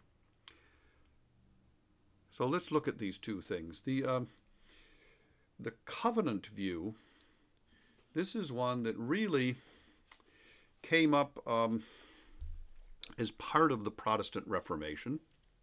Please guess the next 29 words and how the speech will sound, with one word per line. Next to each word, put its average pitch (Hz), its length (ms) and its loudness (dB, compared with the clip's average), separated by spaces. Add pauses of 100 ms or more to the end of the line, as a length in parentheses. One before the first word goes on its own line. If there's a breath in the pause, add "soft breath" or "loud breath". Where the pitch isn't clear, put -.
(680 loud breath)
It 131 140 -2
is 127 200 2
not 139 300 2 (240)
completely, 107 720 0
but 107 240 0 (300)
typically 101 640 2
it 101 260 0
is 101 320 2 (260 loud breath)
aligned 104 540 2
with 101 240 0
a, 92 160 0 (340 loud breath)
a 107 80 2
view 110 260 0
called 101 300 2
the 95 80 -4
doctrines 92 640 -4
of 85 180 -8
grace, 90 600 -2 (720 loud breath)
which 127 260 2
fall 135 720 2
under 131 280 2
the 113 240 6
umbrella 110 460 6
of 95 120 2
the 95 80 -4
teaching 104 640 -2
of 95 160 0
a 92 340 2
man, 98 480 0